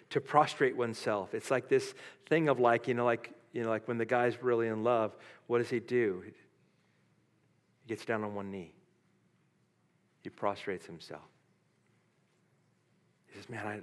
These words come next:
I, I love you so much. I'm just gonna, like, make my, I'm just gonna, like, I'm gonna kneel before you." That's what, that's what worship is like. For,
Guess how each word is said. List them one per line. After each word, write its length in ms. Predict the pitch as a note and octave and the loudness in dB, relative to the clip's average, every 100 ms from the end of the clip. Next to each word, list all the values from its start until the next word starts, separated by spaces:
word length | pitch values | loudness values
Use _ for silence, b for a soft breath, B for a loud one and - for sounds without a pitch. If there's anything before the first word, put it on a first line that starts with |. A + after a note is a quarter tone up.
| F2 - | -12 -8
I, 40 | |
I 40 | |
love 240 | G2+ G#2 G2+ | -6 -6 -8
you 80 | G2 | -12
so 220 | - G2+ | -10 -10
much. 260 | G2 F2 | -10 -12
I'm 100 | F2+ | -12
just 160 | E2+ - | -14 -14
gonna, 140 | F2 | -12
like, 160 | E2+ E2 F2+ | -12 -12 -14
make 180 | F2 - | -14 -14
my, 80 | |
I'm 240 | E2 - F#2+ | -18 -18 -20
just 140 | - | -16
gonna, 100 | F2 | -12
like, 220 | E2 - - _ _ _ _ _ _ | -12 -14 -20 _ _ _ _ _ _
I'm 80 | G2+ | -10
gonna 140 | G2+ G2 | -6 -6
kneel 260 | F#2+ F#2+ | -4 -4
before 400 | F2+ E2 F2+ F2 | -6 -10 -12 -12
you." 140 | E2 D2+ _ _ _ _ _ _ _ _ _ _ _ _ _ _ _ _ _ _ _ - | -14 -18 _ _ _ _ _ _ _ _ _ _ _ _ _ _ _ _ _ _ _ -6
That's 200 | - - | -4 -4
what, 120 | F3 A2+ G#2+ | -8 -8 -8
that's 240 | A#2+ C#3 - | -4 -4 -4
what 160 | - | -8
worship 400 | G#2 A2 - - | -6 -6 -8 -10
is 140 | F2 F2+ | -10 -8
like. 260 | F#2 E2+ | -10 -12
For, 160 | - | -18